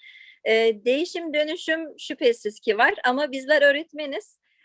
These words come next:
Ee, çay içmekten vazgeçemiyoruz. Şimdi bu süre boyunca sanıyorum çayımızdan mahrum kaldık ve bu yorgunluğun üzerine bir tane hak ettik diye düşünüyorum. Hepinize iyi günler diliyorum.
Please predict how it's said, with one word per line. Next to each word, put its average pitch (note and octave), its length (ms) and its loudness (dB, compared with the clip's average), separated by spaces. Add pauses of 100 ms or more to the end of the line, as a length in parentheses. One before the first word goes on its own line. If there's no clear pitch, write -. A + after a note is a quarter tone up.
(100)
Ee, A#3 520 -2
çay D#4+ 200 0
içmekten D4+ 520 -4
vazgeçemiyoruz. C#4+ 800 -2 (120)
Şimdi B3+ 280 -4
bu D4+ 340 -2
süre D4+ 380 -2
boyunca C#4 380 0
sanıyorum C#4 500 -2
çayımızdan C4 580 -2
mahrum B3+ 360 -2
kaldık G#3 400 -4
ve G#3+ 120 0
bu C#4 80 -6
yorgunluğun C4 580 2
üzerine B3+ 380 0
bir E4 100 -6
tane C#4+ 280 4
hak C#4 200 -2
ettik - 380 -12
diye G#3 200 4
düşünüyorum. G#3+ 460 -2 (500)
Hepinize D#4 480 0
iyi D4+ 120 -2
günler D4+ 400 2
diliyorum. B3 460 0